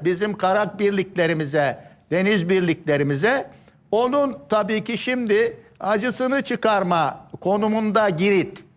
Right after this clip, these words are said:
Yani kendilerine göre acaba Girit'ten kalkıp bir Yunanistan-Türkiye bir savaşı olursa efendim bir harekat icra etmede, e, Girit'i devamlı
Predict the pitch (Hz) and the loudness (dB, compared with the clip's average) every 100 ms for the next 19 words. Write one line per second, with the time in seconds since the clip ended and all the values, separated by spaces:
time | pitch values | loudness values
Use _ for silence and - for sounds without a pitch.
0 | _ _ - 190 202 190 - 208 220 220 | _ _ -2 0 0 -2 0 0 0 0
1 | 220 220 240 233 202 202 254 269 - - | 2 2 0 2 2 2 2 0 -6 -20
2 | _ 214 214 214 180 165 160 240 240 220 | _ -2 0 0 2 0 0 0 0 -2
3 | - 180 147 202 214 214 240 - 214 202 | -2 -2 0 0 0 0 -6 -2 0 0
4 | - - _ - 160 196 233 226 220 214 | -4 -18 _ -2 0 2 2 0 -2 -2
5 | 190 185 214 - 196 180 165 - - - | 0 -2 -4 -2 0 0 0 -6 -20 -10
6 | 147 208 185 190 196 190 - 180 202 285 | -2 0 0 0 2 2 0 2 2 2
7 | 262 220 131 - - _ _ _ - - | 0 0 -2 -6 -20 _ _ _ -2 0
8 | 175 185 233 190 226 196 147 202 214 208 | 2 0 0 0 0 0 0 2 2 0
9 | 214 226 202 156 160 180 160 160 160 160 | 0 0 -4 -6 0 2 0 -2 -4 0
10 | 220 220 - - - 190 180 185 247 180 | 0 0 -6 -20 -4 0 2 2 2 2
11 | - 240 233 226 202 170 151 220 220 | 0 -2 2 2 2 0 2 0 0